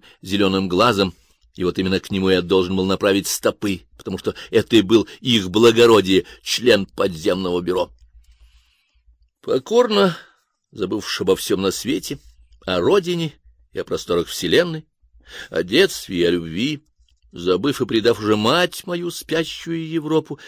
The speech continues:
я подошёл и вложил в пасть автомату. Э, нет, не пятиалтынный, всё-таки словчил в последний миг. Такова человеческая природа, и потому мы неистребимы.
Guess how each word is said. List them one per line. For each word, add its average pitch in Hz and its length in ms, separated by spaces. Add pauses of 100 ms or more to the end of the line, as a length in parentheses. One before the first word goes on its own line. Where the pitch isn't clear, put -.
(220)
я 170 140
подошёл 180 600 (300)
и 226 140
вложил 131 420
в - 120
пасть 120 340
автомату. 104 680 (200)
Э, 101 260
нет, 101 300
не 117 180
пятиалтынный, 107 880
всё-таки 95 340 (200)
словчил 104 720
в - 100
последний 104 540
миг. 101 240 (420)
Такова 98 400
человеческая 92 640
природа, 92 540 (260)
и - 40
потому 90 240
мы 95 160
неистребимы. 98 760